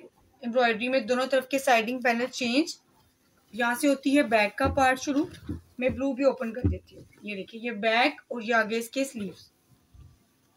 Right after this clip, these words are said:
Zinc show, मैं zinc भी कर देती हूँ, ये मैं सारे ही करती हूँ, एक मिनट समराज भाई। और ये आ गया इसका दुपट्टा,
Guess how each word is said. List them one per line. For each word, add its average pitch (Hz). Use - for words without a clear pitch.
Zinc 262
show, 220
मैं 240
zinc 277
भी 311
कर 285
देती 254
हूँ, 294
ये 330
मैं 349
सारे 254
ही 262
करती 247
हूँ, 247
एक 240
मिनट 262
समराज 240
भाई। 262
और 240
ये 254
आ 254
गया 240
इसका 269
दुपट्टा, 202